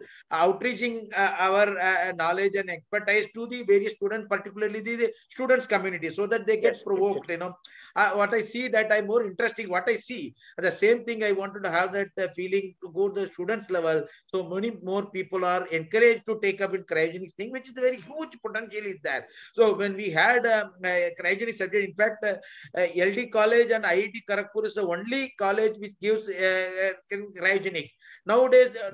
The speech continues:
Speaker 1: even now, even after, uh, about thirty years of my degree, we have only one more college, not to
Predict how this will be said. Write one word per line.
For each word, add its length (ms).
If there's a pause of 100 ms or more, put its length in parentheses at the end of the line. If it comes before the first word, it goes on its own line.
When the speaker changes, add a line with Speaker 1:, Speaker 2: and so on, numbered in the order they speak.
Speaker 1:
even 320
now, 380 (180)
even 220
after, 400 (180)
uh, 260
about 300
thirty 260
years 340
of 180
my 140
degree, 500 (580)
we 120
have 260
only 220
one 280
more 220
college, 360 (320)
not 160 (120)
to 140